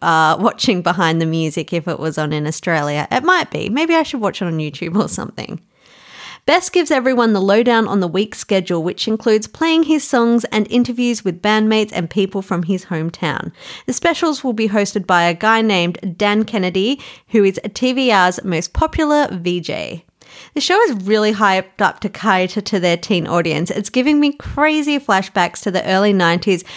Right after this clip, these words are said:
and watching Australia's version of these channels called Channel V.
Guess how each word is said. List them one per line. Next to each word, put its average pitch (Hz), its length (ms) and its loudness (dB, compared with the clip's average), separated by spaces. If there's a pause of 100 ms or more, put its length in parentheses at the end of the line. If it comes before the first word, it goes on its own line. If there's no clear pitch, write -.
(200)
and 220 140 2
watching 233 320 2
Australia's 190 640 2
version 170 460 0
of 165 360 -4
these 170 260 -2
channels 160 400 -2
called 170 320 -2
Channel 165 320 -2
V. 160 340 -4